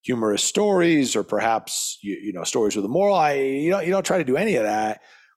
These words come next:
You talk about yourself, right? You talk about yourself, and then you talk about how great you are and how people just cannot wait to tell you how great you are. That's, that's how you take your time. That's the way your mind works, is, "I'm gonna take this time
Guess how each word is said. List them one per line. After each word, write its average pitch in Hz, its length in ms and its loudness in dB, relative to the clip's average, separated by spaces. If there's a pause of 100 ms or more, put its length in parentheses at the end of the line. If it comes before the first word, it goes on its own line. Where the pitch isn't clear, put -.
(160)
You 120 140 -2
talk 170 340 0
about 139 460 2 (340)
yourself, 113 760 -2 (560)
right? 95 200 -6
You - 80 -12
talk 107 180 -4
about 113 420 -2
yourself, 113 480 -2
and 113 140 -4
then 147 160 0
you 170 140 0
talk 143 500 -2
about 113 600 0 (260)
how 117 180 -2
great 131 480 0 (140)
you 104 300 -2
are 82 500 -8 (480)
and 110 180 -2
how 113 360 2
people 120 680 -2 (1000)
just - 340 -2
cannot 135 420 -2
wait 135 340 0
to 117 80 -2
tell 180 380 0
you 90 440 -6
how 110 160 -2
great 104 260 -2
you 101 80 -4
are. 101 100 -2
That's, 127 340 -2
that's 123 200 -2
how 131 80 2
you 139 140 0
take 143 180 -2
your 156 60 -6
time. 117 160 -4
That's 110 180 -2
the 120 60 0
way 120 140 2
your 143 120 0
mind 135 380 -2
works, 123 380 -2
is, 101 100 -8
"I'm 110 100 -4
gonna 117 160 -2
take 127 200 -4
this 131 160 -4
time 107 500 -2